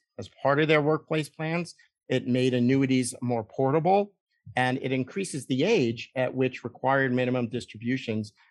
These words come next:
must be taken, as well as repeals the age limit for certain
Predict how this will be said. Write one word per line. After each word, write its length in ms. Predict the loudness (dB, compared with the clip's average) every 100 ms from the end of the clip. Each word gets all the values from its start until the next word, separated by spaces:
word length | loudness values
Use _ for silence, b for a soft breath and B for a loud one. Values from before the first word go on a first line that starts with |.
| b
must 300 | -2 0 -2
be 120 | -8 -6
taken, 600 | -4 -4 -4 -6 -6 -6
as 220 | -6 -6 0
well 280 | 2 4
as 220 | 2 0 -6 b
repeals 540 | -8 -8 -2 0 0 -4
the 160 | -6
age 260 | -4 -6 -6
limit 300 | -6 -6 -8 -8
for 100 | -8
certain 560 | -6 -8 -6 -6 -6